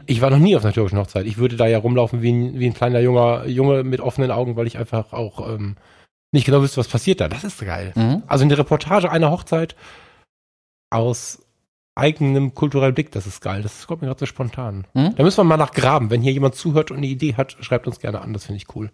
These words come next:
Speaker 2: Genau, immer her damit.
Speaker 1: Aber jetzt bin ich still, weil ich quatsch dir die ganze Zeit dazwischen. Jetzt erzähl mal in Ruhe von dem Wedding Meetup und ich, äh, bin jetzt ruhig.
Speaker 2: Genau, ähm, äh, Wedding Meetup, ich war da zum ersten Mal.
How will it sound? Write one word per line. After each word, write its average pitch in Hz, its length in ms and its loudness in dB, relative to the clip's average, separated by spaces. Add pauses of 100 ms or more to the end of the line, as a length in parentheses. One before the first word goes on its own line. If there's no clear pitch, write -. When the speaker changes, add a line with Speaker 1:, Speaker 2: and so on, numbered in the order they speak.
(140)
Speaker 2:
Genau, 80 220 -2 (200)
immer 95 120 -6
her 85 100 -4
damit. 151 220 -8 (1000)
Speaker 1:
Aber 165 220 4
jetzt 165 300 2 (120)
bin 165 100 2
ich 156 260 2
still, 175 240 4
weil 156 100 4
ich 147 100 -2
quatsch - 220 -2
dir 151 60 0
die 139 100 2
ganze 156 260 2
Zeit 147 200 2
dazwischen. 135 420 0
Jetzt 131 160 -2
erzähl 147 280 0
mal 139 140 4
in 135 60 2
Ruhe 139 200 2
von 131 140 0
dem 127 80 4
Wedding 147 220 4
Meetup 143 300 0
und 123 100 -4
ich, - 140 -8
äh, 117 280 0
bin 117 320 -2
jetzt 113 180 0
ruhig. 92 280 -6 (140)
Speaker 2:
Genau, 156 200 2 (120)
ähm, 131 360 4
äh, 101 280 -6
Wedding 156 220 2
Meetup, 175 360 -2 (360)
ich 120 140 2
war 143 120 4
da 131 140 2
zum 123 120 0
ersten 143 320 0
Mal. 202 280 0